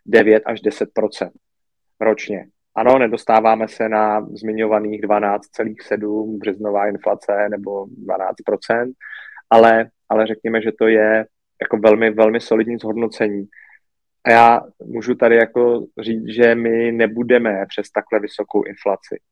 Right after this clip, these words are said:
nabízet zhodnocení. A proč to nebudeme dělat? No, protože my balancujeme dvě strany. A na té druhé straně jsou ti podnikatelé, jo. A ten podnikatel, prostě je velký rozdíl, když já si půjčím peníze za devět procent,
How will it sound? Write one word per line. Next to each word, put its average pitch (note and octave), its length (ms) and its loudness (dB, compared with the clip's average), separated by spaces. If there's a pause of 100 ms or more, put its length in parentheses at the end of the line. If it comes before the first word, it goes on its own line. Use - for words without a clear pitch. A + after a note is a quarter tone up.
(180)
nabízet G2+ 340 -2
zhodnocení. F#2+ 580 -8
A - 80 -10
proč - 260 -4
to A#2 100 -2
nebudeme A2 400 0
dělat? G#2 340 2
No, G2+ 80 -4
protože A2 400 -4
my A2 200 0
balancujeme G#2+ 540 -2
dvě G#2+ 140 -2
strany. F#2+ 380 -8 (580)
A A2 100 2
na G#2+ 120 2
té G#2 140 0
druhé G#2+ 300 -2
straně G#2 360 -2
jsou G#2 200 -4
ti G2+ 120 -6
podnikatelé, G2+ 760 -4
jo. F#2 160 -8
A - 100 -6
ten G#2+ 180 -2
podnikatel, G#2 640 -2 (460)
prostě - 280 -2
je G#2+ 60 8
velký G#2+ 320 4
rozdíl, G#2 300 2
když G#2 160 -2
já G#2 100 2
si A2 140 -2
půjčím G#2+ 360 -6
peníze G#2 460 0
za G2+ 360 2 (220)
devět G2+ 340 0
procent, G2+ 480 -4